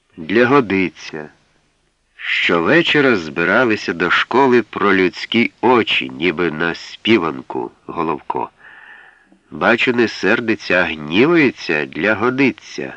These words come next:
Стельмах. Замість вислову «зробити», «робити вигляд», який часто бачимо на письмі і чуємо в розмові, краще сказати «удати», «удавати».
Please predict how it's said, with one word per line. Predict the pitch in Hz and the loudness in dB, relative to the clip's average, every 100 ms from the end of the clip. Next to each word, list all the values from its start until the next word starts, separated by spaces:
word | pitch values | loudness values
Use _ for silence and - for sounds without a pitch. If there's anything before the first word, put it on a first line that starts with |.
| - | -18
Стельмах. | - - 80 69 60 58 - _ _ _ _ _ _ _ _ _ _ _ _ _ _ _ _ _ - | -20 -8 -6 -6 -10 -16 -18 _ _ _ _ _ _ _ _ _ _ _ _ _ _ _ _ _ -10
Замість | 78 101 101 - | -4 0 -2 -2
вислову | 95 101 - 92 90 82 | -2 -2 0 0 0 -2
«зробити», | 76 90 101 82 92 92 - 107 107 _ _ _ | -4 -2 -2 0 2 2 2 -2 -2 _ _ _
«робити | 87 85 76 85 80 - 71 | -6 -4 -2 -4 -2 -4 -2
вигляд», | 73 95 85 107 123 - _ _ _ _ - _ - | 0 0 0 -4 -6 -12 _ _ _ _ -20 _ -4
який | 87 98 | 0 0
часто | - 104 107 95 | 0 0 0 0
бачимо | 87 98 - 92 | 0 0 0 -2
на | 90 | -2
письмі | 85 85 - 80 104 92 | -4 -6 -6 -2 -2 -2
і | |
чуємо | - 90 87 82 | -2 -2 -2 -2
в | 78 | -2
розмові, | 87 78 78 85 95 110 - - - - | -2 -4 -4 -2 -2 -4 -10 -18 -18 -6
краще | 95 101 101 | -2 0 -2
сказати | - 92 95 98 95 - | -4 -2 0 0 -2 -2
«удати», | 113 107 85 87 80 82 | -2 -2 0 0 0 -2
«удавати». | 82 85 98 98 80 73 - 65 | -4 -2 -2 0 2 0 -4 -10